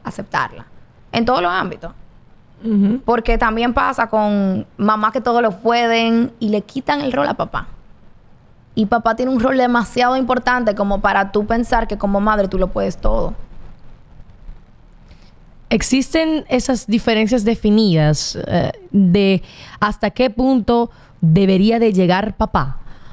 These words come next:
Speaker 2: ¿Hasta qué punto debería llegar mamá? Vamos a decir, en, en general, hasta en la, en el tema de bañarlo. Porque hay cosas biológicas que debe de hacer mamá.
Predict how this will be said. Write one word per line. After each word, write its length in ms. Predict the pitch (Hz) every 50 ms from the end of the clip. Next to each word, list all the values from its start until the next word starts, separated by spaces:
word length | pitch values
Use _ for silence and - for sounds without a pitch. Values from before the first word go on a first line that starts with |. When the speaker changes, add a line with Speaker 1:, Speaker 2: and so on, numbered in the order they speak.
| - - -
Speaker 2:
¿Hasta 260 | 180 190 190 - 196
qué 100 | 165 196
punto 280 | 175 196 220 220 214 202
debería 260 | 190 180 170 175 180
llegar 320 | 185 190 185 180 180 185
mamá? 460 | 180 190 190 185 175 151 135 143 170 190 - -
Vamos 320 | 175 185 202 208 214 240
a 60 | 254
decir, 420 | 240 214 180 - 170 156 151 143 135 -
en, 840 | - 208 208 196 185 185 185 185 185 180 180 175 175 175 175 175 165 -
en 140 | - 202
general, 480 | 196 220 214 214 214 190 180 170 170 -
hasta 240 | - 196 190 - 214
en 60 | 208
la, 120 | 202 202 196 -
en 140 | - 208 202
el 100 | 196 180
tema 300 | 214 214 226 233 233 233
de 480 | 233 226 220 214 214 208 202 190 180 -
bañarlo. 640 | 175 160 202 202 196 208 196 170 147 147 147 147 143
Porque 220 | - 226 190 233
hay 80 | 233 233
cosas 260 | - 277 - 285 233
biológicas 480 | 220 247 240 226 202 190 175 180 175
que 80 | - 175
debe 140 | 165 170 175
de 80 | 180
hacer 180 | 170 - 165 156
mamá. 300 | 160 165 208 214 170 151